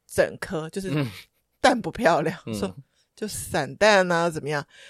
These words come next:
Speaker 1: 我又对这件事有一点排拒。好，anyway，但我到了伦敦的时候，我是有这样的一个机会到我的，就是舞蹈 workshop 的同学家，那他本人就是意大利人，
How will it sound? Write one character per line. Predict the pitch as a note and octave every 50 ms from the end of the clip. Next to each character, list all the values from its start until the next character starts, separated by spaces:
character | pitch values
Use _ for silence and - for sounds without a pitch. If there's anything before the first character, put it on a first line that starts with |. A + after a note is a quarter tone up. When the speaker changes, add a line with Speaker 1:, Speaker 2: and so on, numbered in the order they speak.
| - -
Speaker 1:
我 | F3 D#3+ F3+
又 | A3+ C4+ D4+
对 | - - B3 G#3+ G#3
这 | - G3+ F#3
件 | F3+ F3+
事 | - F#3 E3
有 | C3 E2
一 | C#2+ -
点 | - - -
排 | - - - - D3 -
拒。 | - - D3 - - -
好， | - - -
anyway， | D3+ D3 D3 B2+ - - _ _ - - _ _ _
但 | - D4 C#4+ A#3
我 | E3+ A#2+
到 | - - G3 F3+ D3
了 | C#3+ C#3 - - - _ _ _ _ _ _ _
伦 | - D#3+ D#3 D#3
敦 | E3 G3+ G3+ G3+
的 | F#3+ E3
时 | D#3 - D#3
候， | D#3 D3
我 | C3+ D#3+
是 | - A#3 A3+ G3 - -
有 | - D3 A#2+ - D2 - G#1 - _ _ _ _ -
这 | G#3
样 | F#3 E3 D3
的 | C#3+
一 | B2+
个 | - C3+
机 | - - C#3 D3+
会 | D#3+ E3+ D#3 C#3+
到 | - - D#3+ C#3+ B2+ A#2
我 | F2 - - - D#2
的， | - - - - G1+ G1+ - -
就 | - D#3+
是 | E3 -
舞 | - C#3 D3+
蹈 | E3 F3 C#3 F#2
workshop | G2 C#3 D3+ D#3+ - F#3+ D3+ A2
的 | - F#2+
同 | - - - - -
学 | - - -
家， | - - - - - - - _ _ _ _ _
那 | - G3
他 | G3+ G#3 G#3+ _ _ _ -
本 | - D#3+ A#2+ C3 C#3+
人 | C3+ C3 C3+
就 | D#3+ E3+
是 | E3+ -
意 | - D#3
大 | C#3 C#3+ B2+ A#2+
利 | A#2+ F#2+ E2
人， | D#2+ -